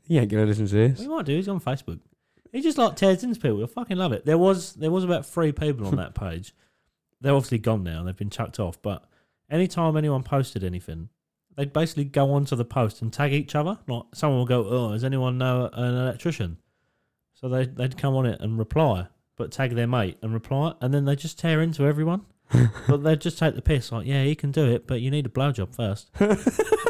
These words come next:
Speaker 2: And it's, like, stupid shit. I'm like, "I wanna join." <laughs> This looks great fun.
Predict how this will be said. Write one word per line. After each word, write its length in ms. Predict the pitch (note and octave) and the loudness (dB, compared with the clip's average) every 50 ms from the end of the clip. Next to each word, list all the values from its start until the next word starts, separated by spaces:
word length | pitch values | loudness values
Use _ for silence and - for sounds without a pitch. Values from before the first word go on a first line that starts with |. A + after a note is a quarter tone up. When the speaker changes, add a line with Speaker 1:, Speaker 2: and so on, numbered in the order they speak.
| - - | 0 0
Speaker 2:
And 120 | A4+ D#3 D#3+ | 0 0 2
it's, 120 | A#4+ - | 2 2
like, 140 | F#3 - C3 | 2 2 2
stupid 380 | - - - A#3 - B2+ C#3+ - | 0 4 4 6 6 6 4 2
shit. 260 | - - C3 A2+ - | 2 2 2 2 2
I'm 140 | - A2 C3+ D3+ | 0 0 2 4
like, 160 | C#3+ C3+ - - - - - - - - - - - - - - | 2 2 2 -2 -6 -6 -8 -12 -14 -16 -18 -20 -20 -12 -2 2
"I 100 | F#3 A#3+ | 4 4
wanna 140 | D4 C4 F#3 | 6 4 2
join." 440 | - - - D3+ D3+ F3+ G#3 A#3+ A#3 | 2 2 4 6 6 8 6 8 8
<laughs> 100 | G3+ D3 C3+ B2 A#2 D3+ - - - - - B4 - - - A4 - - G#4+ G#4+ | 8 8 8 6 6 4 4 2 0 2 0 0 0 2 0 0 2 2 2 4
This 240 | A3 - - - - | 4 4 4 4 2
looks 160 | A#3+ - - | 0 0 0
great 380 | - - F#3 G3+ A#3+ A#3+ G3 - | 0 2 4 4 4 4 0 -2
fun. 500 | - - F3 E3+ D#3+ C#3+ B2+ A2+ G2+ | 0 2 4 6 6 6 4 2 0